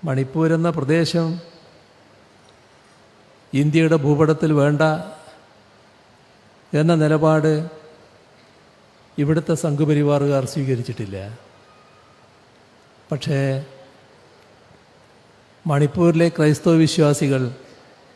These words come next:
ജീവിക്കണ്ട എന്ന നിലപാട് സ്വീകരിച്ചു എന്നത് തന്നെയാണ് അവിടുത്തെ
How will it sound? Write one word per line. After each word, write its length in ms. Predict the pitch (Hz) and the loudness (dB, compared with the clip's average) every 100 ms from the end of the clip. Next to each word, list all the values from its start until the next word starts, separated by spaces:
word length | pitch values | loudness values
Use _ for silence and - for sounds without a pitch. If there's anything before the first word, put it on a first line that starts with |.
| - - _ _ _ _ _ _ _ _ - | -20 -20 _ _ _ _ _ _ _ _ -10
ജീവിക്കണ്ട 560 | 135 139 170 175 170 127 110 98 101 - - - - - - - - - - _ - _ _ _ _ - | 0 4 6 6 2 2 0 -2 -8 -16 -20 -20 -20 -20 -20 -20 -20 -20 -20 _ -20 _ _ _ _ -10
എന്ന 220 | 131 135 | -6 -4
നിലപാട് 800 | 147 135 135 139 135 135 131 131 - - - - _ _ _ _ _ _ - _ _ _ - | -2 -2 -2 -2 -2 -2 -6 -8 -14 -20 -20 -20 _ _ _ _ _ _ -20 _ _ _ -12
സ്വീകരിച്ചു 580 | - 160 160 165 - | -2 2 2 2 0
എന്നത് 400 | 156 151 151 143 | 0 2 2 2
തന്നെയാണ് 580 | 135 135 127 123 120 120 - - - _ _ _ _ _ _ _ _ _ _ _ _ _ _ - | 0 0 -2 -2 -6 -8 -12 -20 -20 _ _ _ _ _ _ _ _ _ _ _ _ _ _ -6
അവിടുത്തെ 680 | 120 123 120 123 120 117 127 | -4 -2 -2 -2 -2 -4 -8